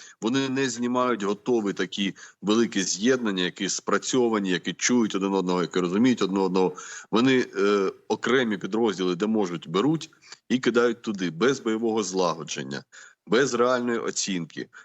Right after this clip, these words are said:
Тобто те, що є по докладах та по бумагах, і те, що є насправді в бойовому підрозділі, це завжди різні речі, дуже різні. І тому ці підрозділи не знають один одного, зв'язок не завжди стабільний, не знають, хто чого вартий, що в кого є.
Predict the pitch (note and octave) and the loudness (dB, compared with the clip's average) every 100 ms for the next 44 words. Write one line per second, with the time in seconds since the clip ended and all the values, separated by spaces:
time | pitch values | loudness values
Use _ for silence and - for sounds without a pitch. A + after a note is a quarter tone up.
0 | - A#2 B2+ A#2 E3 E3 C#3+ A#2+ B2+ C#3+ | -2 0 0 0 2 2 2 2 2 2
1 | A2+ A2+ - A#2 B2+ G#2 F#2+ G#2 - G#2+ | 2 0 0 0 2 0 -4 -6 -6 -2
2 | A2 A2 A#2+ E2+ D#2 - - E2+ A#2 B2 | 0 2 2 0 -4 -10 -10 -4 0 0
3 | - G#2+ G#2 - A2+ A2+ F#2+ E2+ G2 G#2+ | 0 0 -2 0 2 2 0 2 2 2
4 | G2+ F2 F#2+ A2 D3+ B2 F2 D2+ - - | 0 -2 0 2 2 2 -2 -4 -10 -8
5 | - D3+ A2+ C#3+ C3+ A#2 A#2+ B2+ A2 G#2+ | -2 0 2 0 0 0 0 0 0 2
6 | G2+ D#2+ - - - _ _ _ _ A#2 | 2 0 -6 -12 -18 _ _ _ _ 0
7 | C3+ F#2+ F2 D#2 - - _ _ _ _ | 0 -2 -4 -6 -10 -16 _ _ _ _
8 | - G#2 E3 E3 D3+ - D#3 C3 C3+ D#3 | -8 -2 0 0 0 -4 -4 -4 0 0
9 | B2+ A#2+ A#2 G#2 A#2 C#3 C#3+ C3+ B2+ C3 | 2 0 0 0 -2 0 0 0 -2 2
10 | B2 G#2+ E2 E2 E2 F2 A2+ D3+ - C3+ | 2 2 0 -4 -2 0 0 0 0 0
11 | C3+ C3 B2+ - C3+ A#2+ A2 F2 E2 F#2+ | 2 0 -2 0 0 2 0 0 -2 0
12 | C#3 C3 - C3+ B2+ B2+ C3+ A2+ G#2 - | 2 0 0 -2 0 0 0 2 2 0
13 | - C#2+ - - C#3 C3+ C3+ B2+ C3+ A#2+ | -6 -8 -4 0 2 0 0 0 0 0
14 | G2+ F2 | 2 2